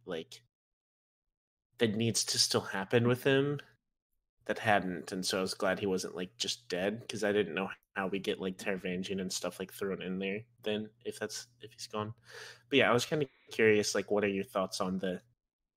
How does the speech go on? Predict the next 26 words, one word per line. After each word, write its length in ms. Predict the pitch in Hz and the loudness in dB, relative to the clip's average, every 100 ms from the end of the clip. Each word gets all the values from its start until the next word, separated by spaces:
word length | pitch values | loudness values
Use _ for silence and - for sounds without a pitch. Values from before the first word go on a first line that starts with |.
| _ _ _ _ _ _ - | _ _ _ _ _ _ -6
deaths 320 | 101 - - | -6 -4 -4
and 100 | 92 | -4
stories 460 | - 98 92 92 | -4 -2 -2 -4
and 140 | 95 90 | -4 -6
stuff, 320 | - 90 - | -4 -4 -4
and 180 | 87 95 _ _ _ _ - | -8 -10 _ _ _ _ -6
particularly 680 | 98 98 - 95 92 92 | -6 -6 -4 -2 0 0
with 320 | 92 92 - - _ _ _ _ _ _ _ _ | -2 -2 -6 -18 _ _ _ _ _ _ _ _
the 80 | - | -8
books 240 | 98 95 | -6 -4
we've 140 | - 92 | -6 -4
read 160 | 92 | -6
so 140 | - 92 | -6 -8
far? 320 | 95 92 92 - _ _ _ _ _ - - - _ - | -6 -6 -6 -12 _ _ _ _ _ -20 -20 -20 _ -12
Like, 140 | 104 | -6
should 300 | - - 101 | 0 0 0
more 120 | 120 | 0
people 300 | 123 139 135 | 0 0 -2
die, 500 | 120 131 127 131 131 - | 0 2 2 2 2 0
or 140 | 104 | 0
should 240 | - 107 | 0 0
they 120 | 104 107 | 4 4
all 100 | 107 | 2
stay 220 | - 110 | 2 2
alive? 480 | 107 104 104 101 - | 4 2 2 0 -4
Like 240 | 90 - | -8 -8